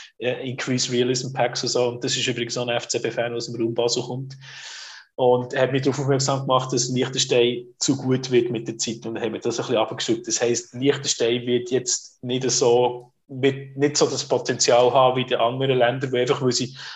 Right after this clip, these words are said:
nicht mehr viel schweiz-liechtensteinische Doppelbürger haben, sondern die liechtensteinischen Nationalspieler eher aus den Clubs im Liechtenstein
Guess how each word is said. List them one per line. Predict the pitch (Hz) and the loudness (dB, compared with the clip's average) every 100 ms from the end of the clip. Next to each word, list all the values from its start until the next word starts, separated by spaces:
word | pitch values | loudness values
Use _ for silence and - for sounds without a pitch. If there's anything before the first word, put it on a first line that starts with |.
| - | -10
nicht | 135 139 143 | 2 6 6
mehr | 143 143 | 4 -4
viel | - 139 123 131 147 139 | -4 2 6 6 2 0
schweiz-liechtensteinische | - 131 135 - - - 131 135 135 - 139 123 120 - | 0 0 -2 0 0 -2 -2 -2 0 0 2 2 0 0
Doppelbürger | 127 - 131 135 131 135 | 0 0 -2 0 0 0
haben, | 131 127 | 0 0
sondern | 120 117 107 | -2 -4 -8
die | 117 | -4
liechtensteinischen | 123 117 - 120 120 127 | -4 -4 -6 -6 -6 -8
Nationalspieler | 117 - 113 120 - 131 127 - - _ - | -6 -4 -2 -2 -2 -2 -2 -6 -20 _ 0
eher | 131 131 135 - | 4 6 4 2
aus | 143 131 | -4 -2
den | 131 | -4
Clubs | - 135 135 - - | -4 -2 -2 -2 -2
im | 123 | -4
Liechtenstein | 123 131 135 135 - 117 117 90 | 0 0 0 -4 0 2 2 -4